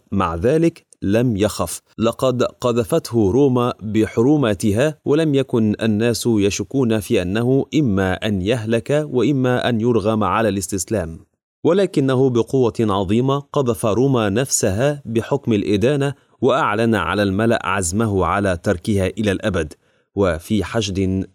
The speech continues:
من الطلبة والأساتذة والمواطنين من كل الطبقات، أحرق لوثر بيان البابا والقوانين والأحكام البابوية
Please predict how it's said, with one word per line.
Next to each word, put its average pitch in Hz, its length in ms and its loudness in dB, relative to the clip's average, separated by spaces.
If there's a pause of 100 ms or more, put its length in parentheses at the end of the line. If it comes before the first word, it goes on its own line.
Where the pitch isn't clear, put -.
من 104 160 0
الطلبة 104 680 0
والأساتذة 95 920 -2
والمواطنين 101 920 0
من 90 120 -2
كل 104 240 -2
الطبقات، 92 640 -4 (300)
أحرق - 460 -4
لوثر 104 520 0
بيان 98 360 0
البابا 98 480 0 (260)
والقوانين 101 840 0
والأحكام 101 760 -2
البابوية 95 720 -2